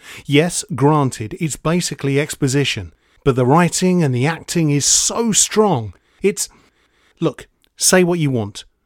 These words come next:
but I don't think you could get Julianne Moore explaining to Al Pacino that hell mares are a combination of hell and nightmares and have nothing to do with female horses. And even they couldn't have done it better than Mike and Bo did. Personally,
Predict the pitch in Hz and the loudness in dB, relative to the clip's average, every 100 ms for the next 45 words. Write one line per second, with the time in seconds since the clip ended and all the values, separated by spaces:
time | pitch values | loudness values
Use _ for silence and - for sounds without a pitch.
0 | _ _ 156 180 247 233 226 196 - 175 | _ _ 2 4 4 4 2 0 0 0
1 | 135 151 156 - 135 139 135 113 131 180 | 2 0 0 0 -4 -4 -6 -4 4 4
2 | 190 185 175 160 131 127 147 147 - - | 4 4 4 4 4 2 -2 -4 -2 2
3 | 143 135 127 113 120 165 180 185 - 165 | 2 4 2 0 0 0 2 0 4 4
4 | 143 131 127 156 - 165 180 160 156 139 | 6 4 2 0 0 2 4 4 2 2
5 | 123 - 156 165 160 151 139 143 123 - | 0 0 -2 2 2 0 0 -2 -2 -2
6 | 180 180 175 165 180 170 147 135 143 - | -2 0 2 2 2 0 -2 -2 -2 0
7 | 160 131 139 139 165 - 175 170 165 175 | 2 2 2 4 2 4 2 2 4 4
8 | 160 156 - 185 165 165 156 139 180 170 | 4 0 2 4 4 4 2 2 2 2
9 | - 127 131 - _ _ _ - 240 202 | 0 -2 -4 -10 _ _ _ 2 4 4
10 | 190 160 147 131 113 - 143 139 123 107 | 2 2 2 0 -2 0 2 2 0 0
11 | 127 123 104 127 127 117 117 123 120 120 | 0 0 -2 -2 -2 -2 0 -2 -2 -4
12 | 117 123 123 127 123 - _ _ _ _ | 0 2 2 0 -2 -4 _ _ _ _
13 | _ - 165 156 127 120 135 | _ 2 2 2 -2 -4 -6